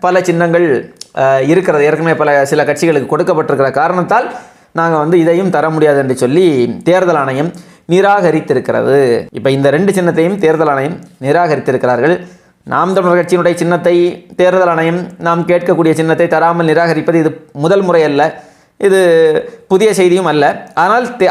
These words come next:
அங்கீகரிக்கப்பட்டதற்கு பிறகும் நாம் தமிழர் கட்சிக்கு தேர்தல் ஆணையம் சின்னத்தை நிராகரித்து கொண்டே இருக்கிறது. சரி, அடுத்த கட்டமாக நாம் தமிழர் கட்சி என்ன செய்ய போகிறது என்றால், புதிய ஒரு சின்னத்தை நாம் தமிழர் கட்சி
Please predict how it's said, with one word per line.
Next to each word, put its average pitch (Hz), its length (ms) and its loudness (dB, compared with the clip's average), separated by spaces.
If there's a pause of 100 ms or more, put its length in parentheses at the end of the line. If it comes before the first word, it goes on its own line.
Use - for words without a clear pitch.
(140)
அங்கீகரிக்கப்பட்டதற்கு 226 1000 0
பிறகும் 240 640 0 (140)
நாம் 214 340 -2
தமிழர் 190 240 0
கட்சிக்கு 165 440 -2
தேர்தல் 175 320 2
ஆணையம் 190 320 -2
சின்னத்தை 175 580 -2 (840)
நிராகரித்து 156 520 0
கொண்டே 127 600 0 (220)
இருக்கிறது. 127 520 0
சரி, 202 380 0
அடுத்த 196 360 0
கட்டமாக 196 380 0
நாம் 202 280 -2
தமிழர் 180 240 0
கட்சி 165 240 -2
என்ன 185 160 0
செய்ய 170 180 2
போகிறது 151 280 0
என்றால், 175 220 -2
புதிய 220 260 0
ஒரு 190 140 0
சின்னத்தை 180 360 0
நாம் 151 200 -2
தமிழர் 147 220 -2
கட்சி 131 400 -2